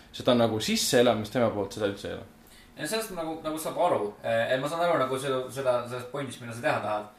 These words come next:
Speaker 2: Aga samas nad saab ka võib-olla aru nagu Bethesda nagu mängudisaineritel,
Speaker 1: Jah.
Speaker 2: eh, eh, nagu põhjustest, miks nad selle siis nagu just niimoodi disainisid.
Speaker 1: Mm.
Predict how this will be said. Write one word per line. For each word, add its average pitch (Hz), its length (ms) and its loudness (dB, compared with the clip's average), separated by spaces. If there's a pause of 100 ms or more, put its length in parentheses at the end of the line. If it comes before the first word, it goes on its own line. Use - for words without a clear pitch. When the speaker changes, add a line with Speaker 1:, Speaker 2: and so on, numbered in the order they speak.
(120)
Speaker 2:
Aga 117 140 -8
samas 127 240 -2
nad 120 80 -6
saab 131 200 0
ka 127 80 -2
võib-olla 120 320 0
aru 127 120 -2
nagu 110 200 -6
Bethesda 113 440 -4
nagu 110 200 -8
mängudisaineritel, 113 800 -6
Speaker 1:
Jah. 139 160 6 (160)
Speaker 2:
eh, 107 460 -2 (120)
eh, - 320 -12 (300)
nagu 113 240 -8 (100)
põhjustest, 135 540 -2
miks 131 180 -8
nad - 140 -4
selle 107 260 -8
siis 110 220 -14
nagu 110 200 -8
just 117 220 -10
niimoodi 107 300 -8
disainisid. 110 560 -2
Speaker 1:
Mm. 131 180 2